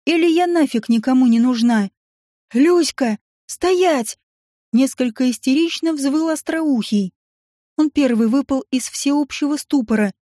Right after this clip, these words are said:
и тут же мое тело окутала волшебная цепь. Ее звенья перехватили меня как раз поперек талии. Ура! Меня поймали. И хорошо, что не за шею. В общем, хорошо, что поймали.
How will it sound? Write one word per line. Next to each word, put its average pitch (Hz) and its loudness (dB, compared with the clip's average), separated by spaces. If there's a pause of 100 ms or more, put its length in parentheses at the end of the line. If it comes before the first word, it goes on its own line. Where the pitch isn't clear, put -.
(180)
и 247 -2
тут 269 -4
же 233 0
мое 254 2
тело 311 -4
окутала 311 -4
волшебная 302 0
цепь. 240 -2 (480)
Ее 247 2
звенья 277 0
перехватили 277 -2
меня 240 2
как 233 -6
раз 294 -2
поперек 302 -4
талии. 214 0 (500)
Ура! 247 2 (340)
Меня 302 4
поймали. 262 0 (440)
И 247 0
хорошо, 277 -2
что - -6
не 320 -2
за 311 -4
шею. 220 0 (460)
В 254 -4
общем, 359 -4
хорошо, 381 -4
что 226 -4
поймали. 240 2